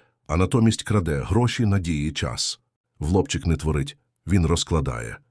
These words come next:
Не веде вперед, а плутає, але робить це смішно так, що народ аж качається з реготу навіть тоді, коли вже самі стоять по вуха в багні. Він не зло,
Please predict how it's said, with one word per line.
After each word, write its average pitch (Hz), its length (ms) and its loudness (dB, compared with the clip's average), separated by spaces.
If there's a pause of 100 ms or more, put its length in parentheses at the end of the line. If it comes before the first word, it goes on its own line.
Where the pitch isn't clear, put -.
(260)
Не 98 140 8
веде 82 240 4
вперед, 80 500 0
а 71 80 -4
плутає, 71 540 0 (420)
але 82 180 -2
робить 92 300 -2
це 107 120 -4
смішно - 500 -4
так, 127 320 -4 (320)
що - 160 -4
народ 73 280 0
аж - 120 -2
качається 71 680 -2
з 67 80 -4
реготу 73 360 -2
навіть 107 380 2
тоді, 71 360 0 (440)
коли 73 200 -2
вже 71 160 -2
самі 71 320 2
стоять 69 440 -2
по 78 100 -2
вуха 69 260 -2
в 64 80 -4
багні. 67 400 -4 (440)
Він 131 220 6
не 139 120 8
зло, 71 360 -2